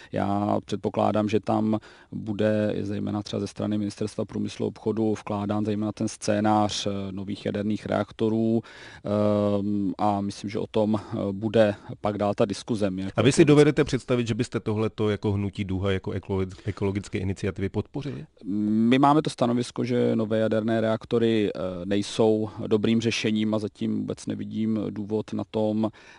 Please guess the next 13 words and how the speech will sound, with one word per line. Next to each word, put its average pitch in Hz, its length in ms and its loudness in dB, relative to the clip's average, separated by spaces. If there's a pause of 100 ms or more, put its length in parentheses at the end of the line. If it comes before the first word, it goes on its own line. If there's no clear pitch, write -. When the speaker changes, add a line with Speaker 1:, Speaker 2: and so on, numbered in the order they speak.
Speaker 1:
eh, 104 360 2
na 104 120 -2
tom 110 200 -4
nic 117 220 -4
měnit. 113 640 2
Eh, - 500 -4
nicméně, 113 340 0
jak 113 100 2
říkám, 107 360 -2
tam 104 260 -2
bychom 107 340 -4
opravdu 107 360 -4
měli 110 360 4